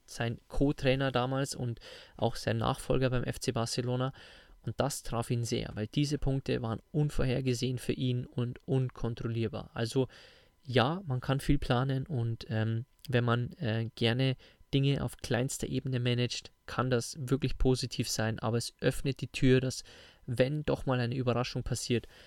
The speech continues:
dass man dann besonders niedergeschlagen ist. Kommen wir zum letzten Learning über drei Episoden, dem Learning Nummer fünfundvierzig. Und hier möchte ich zum Schluss nur noch die Worte von Pep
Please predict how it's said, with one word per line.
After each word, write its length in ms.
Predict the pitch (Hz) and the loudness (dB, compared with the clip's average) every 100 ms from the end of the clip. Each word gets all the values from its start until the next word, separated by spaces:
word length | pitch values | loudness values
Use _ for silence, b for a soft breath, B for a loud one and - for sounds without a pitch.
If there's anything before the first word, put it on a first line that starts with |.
| B | B
dass 200 | - 113 | -4 -2
man 180 | 113 120 | -2 -4
dann 180 | 117 113 | -4 -4
besonders 540 | 110 110 113 113 - | -2 0 0 0 -2
niedergeschlagen 920 | - 123 120 113 107 107 110 110 117 107 | -6 -4 0 0 0 -2 -2 -2 -4 -10
ist. 360 | - 117 - - _ _ _ _ - - _ B B B B B B B B B B B - | -10 -10 -12 -18 _ _ _ _ -20 -20 _ B B B B B B B B B B B 6
Kommen 220 | 180 196 | 8 10
wir 120 | 196 | 10
zum 200 | - 131 | 8 4
letzten 560 | 123 151 - - 147 143 | 6 4 2 0 0 2
Learning 520 | 123 120 127 131 131 | 4 6 4 2 2
über 420 | 151 123 113 107 - | 0 2 2 2 0
drei 300 | - 123 113 | 0 2 0
Episoden, 720 | 127 - 123 123 120 120 117 | 2 4 4 4 2 0 -2
dem 160 | 113 | 0
Learning 420 | 120 113 127 127 143 | 6 6 6 2 2
Nummer 300 | 135 139 147 | 4 6 6
fünfundvierzig. 920 | - 139 139 - 127 - - 117 - | 6 4 4 4 2 2 -2 -4 -4
Und 320 | 120 117 - - | -2 -2 -4 -8
hier 460 | - - 147 151 | -2 4 6 6
möchte 300 | 160 139 - | 4 0 2
ich 140 | - - | -2 -2
zum 180 | - 117 | -4 -2
Schluss 380 | 127 123 - - | 0 0 -2 0
nur 320 | 135 135 139 | 2 6 6
noch 160 | 139 | 4
die 160 | - 127 | 2 2
Worte 280 | 127 127 120 | 2 4 4
von 220 | - 117 | 4 8
Pep 380 | - - 113 | 12 12 10